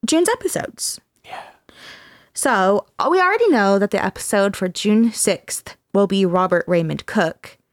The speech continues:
Speaker 1: since we had to push, um, that episode to June since we were just too busy with work,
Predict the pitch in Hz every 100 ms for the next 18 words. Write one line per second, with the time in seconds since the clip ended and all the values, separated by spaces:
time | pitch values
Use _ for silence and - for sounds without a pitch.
0 | _ - - 165 120 - 190 180 151 -
1 | - 196 165 160 - - - _ _ _
2 | - 180 165 156 160 175 - - 151 143
3 | 156 156 151 156 - 143 - - - -
4 | - - - _ 339 339 294 254 247 202
5 | 190 175 165 160 - -